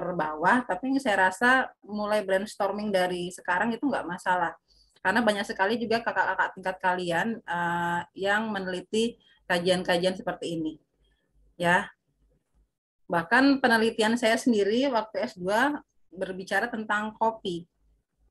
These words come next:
Jadi kalau dilihat bukan komunika-, bukan terlihat komunikasi yang tulen gitu ya, tapi,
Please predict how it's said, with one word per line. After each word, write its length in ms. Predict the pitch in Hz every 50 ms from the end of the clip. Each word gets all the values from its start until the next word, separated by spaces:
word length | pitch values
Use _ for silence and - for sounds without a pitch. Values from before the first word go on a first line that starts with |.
| _ _ _
Jadi 240 | - 185 185 196 240
kalau 180 | 240 262 247 226 214
dilihat 320 | 214 208 208 247 254 -
bukan 400 | 175 190 196 175 170 202 202 208
komunika-, 640 | 208 220 226 233 240 247 254 240 269 254 254 220 185
bukan 640 | 214 202 208 - - 226 220 220 226 226 233 220 -
terlihat 480 | - 226 220 233 240 - 233 233 - -
komunikasi 640 | 233 226 233 233 233 233 - 226 233 247 - 240
yang 160 | 233 240 240 247
tulen 320 | 240 233 240 240 247 240
gitu 220 | 220 208 180 196
ya, 180 | 190 175 175 180
tapi, 400 | 190 196 - - 269 285 285